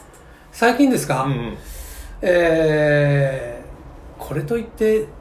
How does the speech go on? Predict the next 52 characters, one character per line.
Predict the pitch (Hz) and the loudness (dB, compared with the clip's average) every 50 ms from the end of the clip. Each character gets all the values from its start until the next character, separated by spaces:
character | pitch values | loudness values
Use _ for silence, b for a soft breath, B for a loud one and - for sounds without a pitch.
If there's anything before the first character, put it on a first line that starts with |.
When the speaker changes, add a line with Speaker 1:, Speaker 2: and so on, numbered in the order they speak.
| - - - - - | -20 -20 -20 -14 -12
Speaker 1:
て | - 147 | -4 0
感 | 147 139 131 | 0 0 0
じ | 123 | 0
で | 120 | -4
す | 117 - | -6 -8
か | - 117 | -6 -2
ね。 | 139 170 185 196 196 | 0 0 2 2 4
Speaker 2:
あ、 | 160 160 180 - | 6 6 6 6
そ | - | 4
う | 185 | 0
で | 147 | -2
す | 139 | -4
か。 | - 131 | -2 0
な | 143 147 | 2 4
ん | 143 | 4
か、 | 135 123 117 117 - - - | 6 4 4 2 0 0 -2
Speaker 1:
え | |
え。 | 127 127 | -2 0
Speaker 2:
あ | |
の | 123 120 117 113 113 110 110 107 107 107 107 104 104 104 107 127 | 0 -2 -2 0 0 2 2 2 2 2 2 2 2 2 0 0
ー、 | |
何 | 135 139 139 147 | 0 2 2 2
か | 143 117 107 107 | 2 2 2 0
を | 101 | 0
始 | - - 143 139 156 | 0 0 0 2 4
め | 160 156 | 4 4
た | 143 151 143 | 4 4 4
と | 143 - - | 4 0 -4
か、 | 90 - - B B B B B B B B B - | -6 -8 -8 B B B B B B B B B -4
あ | - 107 104 98 - | -2 0 0 0 0
ー、 | - | -2
な | 104 - | -4 -6
ん | - | -8
か | - | -10
そ | - | -10
う | 110 | -10
い | |
う | 107 | -12
こ | 104 | -12
と | - - | -12 -12
あ | 101 | -14
る | - | -14
ん | |
で | - | -16
す | - - | -18 -18
か？ | - - - - - B B B B B B B B B B B B B - - - - - - - - | -18 -18 -18 -18 -18 B B B B B B B B B B B B B -20 -20 -20 -20 -20 -20 -10 0
Speaker 1:
あ | - 208 196 | 2 4 4
の | 202 202 202 196 196 196 196 196 190 | 4 4 4 4 4 4 4 4 2
ー | |
で | 165 147 | 0 -2
す | 143 156 | 0 0
ね、 | 143 139 127 120 117 - | 0 0 0 -2 -6 -8